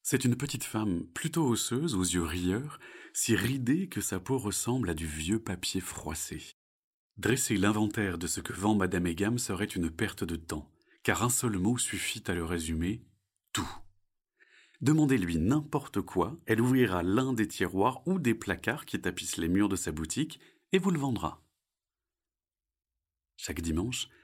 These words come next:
Madame Egam ferme boutique et parcourt la ville en tirant un petit chariot. Elle va de maison en maison pour collecter les objets que les gens veulent jeter.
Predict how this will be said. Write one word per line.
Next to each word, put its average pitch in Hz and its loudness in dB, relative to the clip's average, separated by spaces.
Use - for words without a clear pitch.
Madame 95 2
Egam 107 2
ferme 107 0
boutique 90 -4
et 110 0
parcourt 113 -2
la 87 2
ville 101 0
en 95 0
tirant 95 0
un 92 0
petit 90 -6
chariot. 73 -4
Elle 131 2
va 107 2
de 104 2
maison 101 4
en 85 0
maison 85 0
pour 95 -8
collecter 107 -2
les 87 0
objets 85 -2
que 123 -6
les 80 -2
gens 95 0
veulent 87 -4
jeter. 78 -8